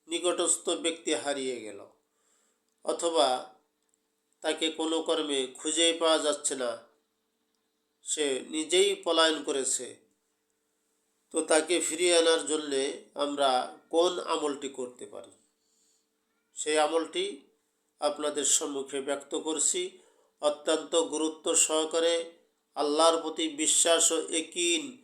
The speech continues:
সহকারে আমলটি করবেন, তাতে ফলাফল পাবেন ইনশাআল্লাহ।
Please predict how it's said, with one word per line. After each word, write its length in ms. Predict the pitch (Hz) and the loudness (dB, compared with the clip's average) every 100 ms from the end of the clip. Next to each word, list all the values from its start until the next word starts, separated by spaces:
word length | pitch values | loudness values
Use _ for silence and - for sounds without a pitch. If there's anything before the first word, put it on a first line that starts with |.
| _ _ - | _ _ -6
সহকারে 560 | - 160 160 160 165 165 151 | 0 2 2 2 4 4 2
আমলটি 340 | 156 147 156 - | -2 -4 -6 0
করবেন, 400 | 160 151 160 170 165 - _ _ _ | 0 2 0 0 -2 -14 _ _ _
তাতে 220 | 156 151 156 151 | -2 2 2 2
ফলাফল 460 | 156 151 147 147 143 135 - _ _ | 2 2 4 2 0 -4 -14 _ _
পাবেন 360 | 156 147 143 135 127 - _ _ _ | 0 2 0 -2 -8 -16 _ _ _
ইনশাআল্লাহ। 1700 | 190 180 165 156 - 147 143 139 - 165 143 131 127 131 147 151 151 | -2 -2 -2 2 6 8 8 8 6 0 -2 -4 -2 4 6 8 6